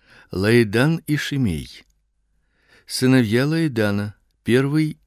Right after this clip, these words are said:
Иехиил, Зефам и Иоиль, трое. Сыновья Шимея:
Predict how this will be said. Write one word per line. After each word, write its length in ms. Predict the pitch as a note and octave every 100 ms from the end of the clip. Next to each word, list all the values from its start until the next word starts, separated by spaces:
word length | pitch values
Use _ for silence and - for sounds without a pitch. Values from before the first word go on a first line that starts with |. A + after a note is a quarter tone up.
| _
Иехиил, 920 | - A2 B2 B2 - G2 F2+ G#2 C#3 - -
Зефам 720 | G#2 G2 G2 - F2+ A#2 C#3 _ _ _ -
и 240 | A2 B2+ -
Иоиль, 760 | B2+ C3+ C3 F2+ E2 D#2 D#2+ _ _ _
трое. 440 | - F#2 D2+ C#2+ D2+ _ _ _ _ _ _ _ _ _
Сыновья 640 | - - A#2 A2 F#2+ G#2+ C3+
Шимея: 680 | - - D3 G#2 F2 E2+